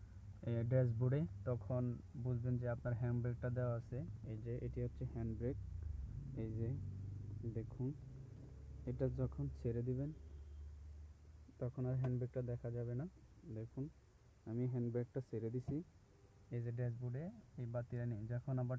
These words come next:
টানছি চলে আসছে, আবার ছেড়ে দিলাম আবার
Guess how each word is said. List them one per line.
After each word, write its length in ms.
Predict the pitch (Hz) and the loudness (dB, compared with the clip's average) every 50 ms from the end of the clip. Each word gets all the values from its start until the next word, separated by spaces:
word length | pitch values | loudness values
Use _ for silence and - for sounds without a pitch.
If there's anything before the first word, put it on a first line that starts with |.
| - | -2
টানছি 440 | - 127 123 123 131 - - 147 180 185 - - | 0 0 0 0 0 -2 -4 -6 -6 -6 -4 -4
চলে 200 | 123 117 113 110 | -2 0 0 0
আসছে, 340 | 110 - - 135 - 107 101 120 - - - - - - - - - | -2 -2 -4 -4 -4 -4 -8 -10 -12 -14 -18 -20 -20 -20 -20 -8 -6
আবার 220 | - 110 123 135 | -4 0 2 2
ছেড়ে 300 | 131 - - 117 117 120 | 0 0 -2 -2 -2 0
দিলাম 320 | 117 127 123 131 139 160 165 - - - - - - - - - - - | 2 2 2 2 0 0 -2 -6 -12 -20 -20 -20 -20 -20 -20 -20 -12 -8
আবার 240 | - 110 117 123 127 | -4 0 0 0 0